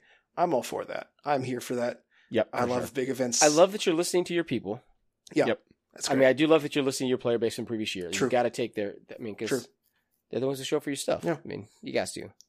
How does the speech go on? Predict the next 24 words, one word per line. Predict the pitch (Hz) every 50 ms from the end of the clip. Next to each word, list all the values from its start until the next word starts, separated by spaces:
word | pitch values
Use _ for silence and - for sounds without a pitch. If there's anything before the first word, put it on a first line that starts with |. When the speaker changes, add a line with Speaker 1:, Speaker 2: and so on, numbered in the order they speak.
| _ _
Speaker 1:
I | - 170
don't | 143 127
know. | 123 -
I'm | 143 160
not | 170 147 -
the | -
T | - - 143 131
O, | 135
the | - - 123 127
T | 120 - 147 135 123
O | 120
of | 120 120
the | 120
group | 117 - 123 120 117 - - -
at | 131 123
this | 127 113
juncture. | - - - 127 117 117 - - 120 123
I | 131
might | 139 139 123
become | - 135 120 - 135 127
one, | 123 117 120 117
who | 120 123
knows, | 120 123 123 120 113 - -
but | - - - -